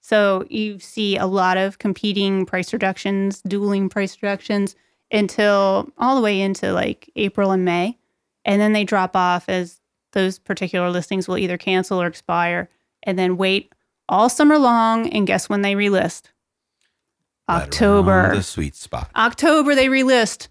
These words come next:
Speaker 1: Not when we get more buyers. We only get new listings.
Speaker 2: <laughs> Yeah.
Speaker 1: That's it. So, but, you know, hey, we're under a hundred degrees, so we have that going for us.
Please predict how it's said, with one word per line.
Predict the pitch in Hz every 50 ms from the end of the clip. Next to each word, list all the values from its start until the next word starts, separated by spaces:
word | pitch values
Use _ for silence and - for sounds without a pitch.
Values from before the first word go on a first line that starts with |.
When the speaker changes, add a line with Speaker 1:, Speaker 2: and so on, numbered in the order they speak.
| _ -
Speaker 1:
Not | 233 240 254 277 302 294 302
when | 311 294 294
we | 294 302
get | 262 294 277 254
more | 277 277 269 247
buyers. | 262 269 302 311 277 247 233 220 220 233 220 - - _ _ _ _ - -
We | 226 233 -
only | - 247 262 277 254 240 226
get | 226 226 214
new | - 185 196 -
listings. | 165 156 - - - - - _ -
Speaker 2:
<laughs> | 180 - 120 - -
Yeah. | - 156 156 - - - 262 233 240
Speaker 1:
That's | 285 - - -
it. | 285 214 - - - -
So, | - - - - - - - - - - 240 226 220 214 208 208 214 208 - - - - _ _ _ _ -
but, | 302 311 302 269
you | 277 277
know, | 262 247 247 240
hey, | 254 254 247 226 214
we're | 214 214
under | 220 220 214 214
a | 208
hundred | 214 208 202 180
degrees, | 185 175 - 180 165 165 - -
so | -
we | 202 180
have | 180 185 190
that | 190 - -
going | - - - -
for | - - - - -
us. | - - - - -